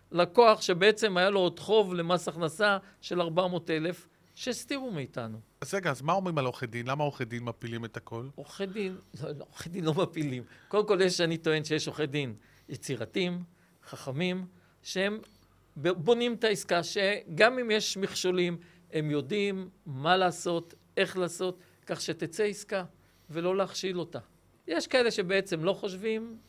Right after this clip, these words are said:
Speaker 1: ובעצם, אה, מבחינתם, אם זה לא א', ב', ג', עצור, לא מתקדם.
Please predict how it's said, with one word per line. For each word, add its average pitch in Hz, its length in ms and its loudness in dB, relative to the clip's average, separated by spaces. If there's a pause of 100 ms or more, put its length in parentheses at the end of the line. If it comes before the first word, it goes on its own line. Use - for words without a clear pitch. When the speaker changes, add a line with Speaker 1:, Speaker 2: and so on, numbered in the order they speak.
Speaker 1:
ובעצם, 220 680 -4
אה, 214 80 -6 (360)
מבחינתם, 202 480 0
אם 196 120 -2
זה 165 140 0
לא 180 220 4
א', 180 180 6 (100)
ב', 151 220 0
ג', 190 160 -4 (840)
עצור, 208 680 2
לא 175 160 0
מתקדם. 147 500 -4